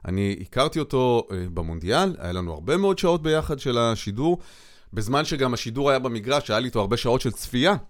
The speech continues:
ישבנו פשוט וצפינו ביחד במשחקים. שמע,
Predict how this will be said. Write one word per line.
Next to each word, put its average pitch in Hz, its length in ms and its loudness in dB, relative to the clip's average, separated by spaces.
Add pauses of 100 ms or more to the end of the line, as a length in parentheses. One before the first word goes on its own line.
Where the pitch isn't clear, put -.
(240)
ישבנו 180 360 0
פשוט 190 240 0
וצפינו 202 400 0
ביחד 185 360 2
במשחקים. 165 640 2 (220)
שמע, 403 200 0